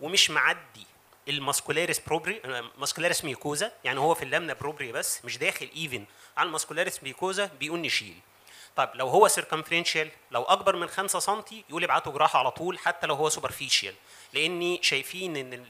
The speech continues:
الستريكشر ومشاكله هتبقى كبيره. لو اصغر من خمسة سنتي يشيلها اندسكوبيك. طيب لو الليجن مور ديب،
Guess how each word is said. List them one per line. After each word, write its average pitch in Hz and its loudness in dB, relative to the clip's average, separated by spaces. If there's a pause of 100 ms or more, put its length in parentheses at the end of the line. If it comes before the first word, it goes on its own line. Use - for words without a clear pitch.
(140)
الستريكشر 156 -2 (300)
ومشاكله 160 0
هتبقى - -8
كبيره. 101 -16 (500)
لو 202 6
اصغر 202 6
من 185 0
خمسة 196 -2
سنتي 214 -6
يشيلها 165 0
اندسكوبيك. 120 -6 (400)
طيب 143 4
لو 175 2
الليجن 185 0
مور 156 -2
ديب، 135 -14